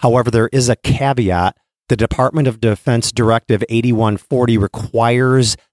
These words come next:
that any contractor must satisfy specific training and certification provisions to ensure sensitive data remains secure. Applying these exact same requirements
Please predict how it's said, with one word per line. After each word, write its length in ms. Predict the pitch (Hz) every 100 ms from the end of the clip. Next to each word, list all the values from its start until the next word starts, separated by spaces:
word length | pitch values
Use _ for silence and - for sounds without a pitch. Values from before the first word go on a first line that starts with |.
| _
that 160 | 107 - _ 131
any 260 | 135 170
contractor 1040 | - - 156 135 - 110 92 - 95 104 - _ _ _ _ -
must 300 | 123 110 -
satisfy 540 | 123 113 135 - 131
specific 680 | 117 - 123 - 139 - -
training 600 | - 160 135 113 104 123 - _ _ _ _ -
and 160 | 123
certification 880 | - 151 123 151 - - 147 - 139
provisions 720 | - 123 101 98 98 107 98
to 200 | - 123
ensure 420 | 110 - - 135 143
sensitive 640 | - 127 123 151 143 127
data 460 | 123 107 104 110 - _ -
remains 440 | 120 107 107 107
secure. 640 | - 117 _ 131 98 85 - _ _ _ _ _
Applying 560 | - - 151 127 151 156
these 220 | 143 120
exact 720 | 113 107 104 113 113 147 - -
same 400 | - 165 139 143
requirements 800 | 147 - 135 127 127 120 120 -